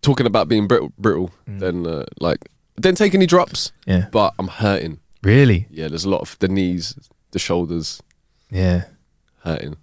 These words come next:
Speaker 2: Back. Did
Speaker 1: Oh,
Speaker 2: you
Speaker 1: back's
Speaker 2: have
Speaker 1: not
Speaker 2: any
Speaker 1: too bad.
Speaker 2: And you didn't fall over at all once?
Speaker 1: No, no, no falls, no falls.
Speaker 2: At all? One? Yeah, that's how I know you're quite good at skiing. 'Cause I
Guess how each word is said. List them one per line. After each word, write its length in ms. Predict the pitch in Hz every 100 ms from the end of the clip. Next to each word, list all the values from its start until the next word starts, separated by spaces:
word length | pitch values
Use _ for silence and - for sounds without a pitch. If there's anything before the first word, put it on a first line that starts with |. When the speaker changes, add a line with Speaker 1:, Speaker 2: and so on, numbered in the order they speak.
| _ -
Speaker 2:
Back. 380 | 98 - - - _ _ _ _ _ _ _ _ -
Did 80 | 208
Speaker 1:
Oh, 40 |
Speaker 2:
you 40 |
Speaker 1:
back's 60 | 123
Speaker 2:
have 100 | 143
Speaker 1:
not 60 | 160
Speaker 2:
any 80 |
Speaker 1:
too 120 | 226 233
bad. 180 | 233
Speaker 2:
And 120 | 87 123
you 60 |
didn't 140 | 160 151
fall 160 | 165
over 160 | 170 120
at 120 | -
all 140 | 127
once? 440 | 92 107 95 - - _
Speaker 1:
No, 240 | 123 120 113
no, 200 | 107 98
no 160 | 107
falls, 280 | 104 95 82
no 120 | 107
falls. 320 | 98 92 80 -
Speaker 2:
At 200 | - -
all? 180 | 220 175
One? 280 | 131 240 180 -
Yeah, 140 | 98
that's 140 | 107 -
how 80 |
I 60 | 110
know 120 | 107
you're 160 | 120 95
quite 220 | 101 -
good 100 | -
at 80 | -
skiing. 360 | - 92 85 - _ _ _
'Cause 120 | 123
I 200 | 123 123